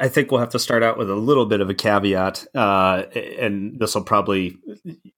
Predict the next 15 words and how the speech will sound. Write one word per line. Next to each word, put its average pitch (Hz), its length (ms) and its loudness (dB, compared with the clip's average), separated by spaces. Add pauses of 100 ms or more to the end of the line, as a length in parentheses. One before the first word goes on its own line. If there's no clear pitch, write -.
(360)
appear 113 580 2
over, 98 600 0
over 104 140 0
the 98 60 -2
course 95 260 -2
of 92 80 -8
several 92 260 0
episodes, 92 460 -4
but 95 160 -4 (400)
I 135 140 2
tend 123 580 0
towards 107 320 0
the 107 140 2
optimistic 98 560 0
side 117 460 0